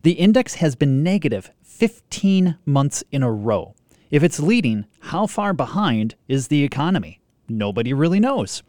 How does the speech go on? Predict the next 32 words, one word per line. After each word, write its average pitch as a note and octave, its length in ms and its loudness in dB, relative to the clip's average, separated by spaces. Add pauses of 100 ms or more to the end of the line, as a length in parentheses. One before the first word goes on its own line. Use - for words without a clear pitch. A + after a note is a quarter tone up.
The G#3 100 2
economy C#4+ 500 0
is D#3 140 4
more D3+ 180 4
behavioral C3+ 920 0 (120)
than A#2+ 240 2
mechanical, A2+ 760 -2 (160)
so - 160 4
there G#3+ 240 2
aren't A3 320 0
fixed - 420 -4
relationships. B2 840 -2 (320)
In D3 80 2
fact, E3+ 400 0 (160)
most G3+ 360 4
economic A2+ 480 -2
indicators A2+ 560 -4
get C#3 200 -2
revised C3 880 -2
significantly A#2+ 1080 0 (120)
and D3 160 2
make D3 280 -2
poor A3+ 480 4
real-time D#3 680 2
readings A#2 380 0
of G#2+ 140 -6
where B2 320 0
the A#2 120 -2
economy A2 520 0
is, A#2 340 0 (240)
let F#3 220 4
alone A#2 340 2